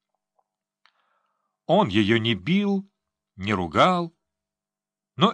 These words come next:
и не ласкал никогда. После ужина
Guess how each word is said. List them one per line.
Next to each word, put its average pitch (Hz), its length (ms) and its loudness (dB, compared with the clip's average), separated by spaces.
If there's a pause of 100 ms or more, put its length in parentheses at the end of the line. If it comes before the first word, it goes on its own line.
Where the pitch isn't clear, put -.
и 220 100 -2
не 233 140 -4
ласкал 175 560 0
никогда. 73 580 -12 (2250)
После 143 340 2
ужина 127 500 0